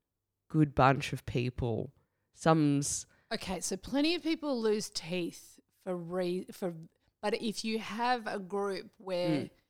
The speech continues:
Speaker 2: where it's, like, a common theme, then
Speaker 1: Mm.
Speaker 2: yeah, you might be dealing with people.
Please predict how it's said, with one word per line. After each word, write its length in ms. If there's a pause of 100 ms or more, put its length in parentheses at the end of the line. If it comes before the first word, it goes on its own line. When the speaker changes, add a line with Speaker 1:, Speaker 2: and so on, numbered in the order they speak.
(220)
Speaker 2:
where 220
it's, 260
like, 220
a 60
common 540
theme, 840
then 240
Speaker 1:
Mm. 40
Speaker 2:
yeah, 140
you 220
might 320
be 120
dealing 380
with 200
people. 640